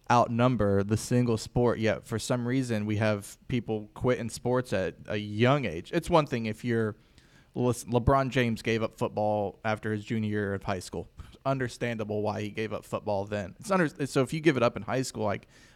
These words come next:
I can see why if you see a path. But in, when you're twelve, thirteen, I mean,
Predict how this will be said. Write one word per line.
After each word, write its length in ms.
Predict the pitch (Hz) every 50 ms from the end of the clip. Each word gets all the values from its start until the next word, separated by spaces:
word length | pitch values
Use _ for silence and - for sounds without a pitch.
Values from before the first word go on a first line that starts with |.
| -
I 80 | - 127
can 120 | 123 131 120
see 240 | - - - 135 123
why 220 | 113 117 110 101
if 120 | 98 -
you 80 | 110 107
see 180 | - - - 110
a 60 | 104
path. 480 | - - - 107 104 98 - - - - -
But 160 | 143 127 104
in, 200 | 131 131 120 120 -
when 160 | - 127 135
you're 100 | 156 170
twelve, 300 | 160 - - 139 131 113 -
thirteen, 580 | - 123 110 104 - - 131 123 113 101 95 -
I 500 | - _ _ _ _ _ _ _ - 110
mean, 100 | 107